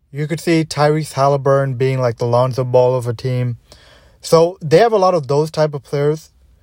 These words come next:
So they have good offensive players. It's just none of them are second guy, third guy. They're mostly, like, good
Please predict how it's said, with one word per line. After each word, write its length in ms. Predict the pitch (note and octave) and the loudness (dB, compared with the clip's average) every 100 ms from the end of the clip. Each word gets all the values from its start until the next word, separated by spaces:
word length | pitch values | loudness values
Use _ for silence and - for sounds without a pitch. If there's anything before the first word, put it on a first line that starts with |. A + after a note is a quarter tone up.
| _ | _
So 100 | D#3 | 2
they 120 | E3+ | 4
have 300 | A3 G3+ A#2+ | 4 2 -2
good 340 | D3 E3+ F3 D#3 _ - | 2 2 2 -6 _ -2
offensive 720 | C#3 E3 F3+ E3 E3+ D#3 - | 0 0 -2 -2 -4 -6 -8
players. 500 | - D3+ E3 G3 - | -4 2 2 2 -4
It's 140 | D#3 A#2+ | -10 -2
just 320 | E3 E3 - | 0 0 -2
none 200 | D3+ E3 | -2 0
of 80 | D#3+ | 2
them 200 | D3+ D3 | 2 2
are 380 | C3+ C3 B2 A#2 _ _ _ _ _ _ _ _ | 2 2 -2 -6 _ _ _ _ _ _ _ _
second 600 | - - - D3+ D#3 C#3 | -20 -8 -4 -2 -4 -6
guy, 340 | C3 B2+ A#2+ A#2+ - | -2 -2 0 -4 -2
third 320 | C#3+ C#3+ B2+ | 0 2 0
guy. 280 | B2 A#2+ A#2+ | -2 0 0
They're 200 | A#2+ D3+ | 2 2
mostly, 480 | D#3+ F3+ - E3+ D#3 | 4 2 0 0 2
like, 400 | C#3+ B2+ A2+ - _ _ _ _ _ - A2 | 2 0 -6 -20 _ _ _ _ _ -20 -6
good 480 | - D3 D3+ D3+ D3 | 0 2 2 -2 -6